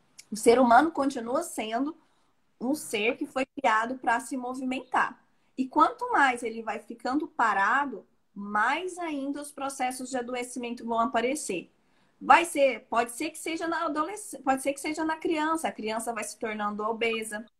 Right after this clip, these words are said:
as relações sociais dela vão se diminuindo, e pode ser que no adulto isso repercuta, por exemplo, num infarto,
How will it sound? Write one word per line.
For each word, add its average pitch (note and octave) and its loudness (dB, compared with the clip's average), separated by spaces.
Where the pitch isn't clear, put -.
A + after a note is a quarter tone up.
as B3 4
relações C4 4
sociais A#3 -2
dela G#3+ -4
vão G#3 -10
se A3 -12
diminuindo, G#3+ -4
e D4+ 8
pode D4+ 8
ser C#4 4
que C#4 0
no C4 8
adulto C#4 6
isso C#4+ -4
repercuta, C4+ -2
por C4+ -4
exemplo, C4+ 0
num C#4+ -2
infarto, D#4 -2